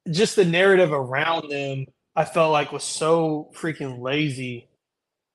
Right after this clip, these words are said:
And I felt bad for them to have to answer to it sometimes. And luckily, the guys at the top figured it out,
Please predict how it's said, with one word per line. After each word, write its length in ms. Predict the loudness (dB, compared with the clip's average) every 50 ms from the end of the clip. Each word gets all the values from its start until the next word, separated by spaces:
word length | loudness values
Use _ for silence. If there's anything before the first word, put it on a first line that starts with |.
| _ _ _ _ _ _ _
And 320 | -2 -2 -2 -2 -2 0
I 140 | 0 0 2
felt 280 | 2 2 2 2 4 4
bad 260 | 6 6 6 4 2
for 140 | -4 -8 -8
them 380 | -6 -4 0 0 0 0 0
to 80 | -2 0
have 180 | 2 0 0 0
to 240 | -6 -10 -8 -8 -8
answer 420 | -6 -6 -6 -6 -6 -6 -8 -12 _
to 160 | -10 -8 -8
it 120 | -8 -8 -8
sometimes. 480 | -10 -10 -10 -8 -8 -8 -6 -6 -4
And 80 | 0 2
luckily, 480 | 2 2 4 6 6 6 6 4 0 -6 _ _ _ _ _ _ -6
the 80 | 0
guys 280 | 4 4 4 4 4 0
at 60 | -6
the 60 | -8
top 300 | -6 -6 -6 -6 -4 -4
figured 220 | -6 -4 -4 -4 -4
it 120 | -4 -2
out, 300 | 0 2 2 0 -2 -6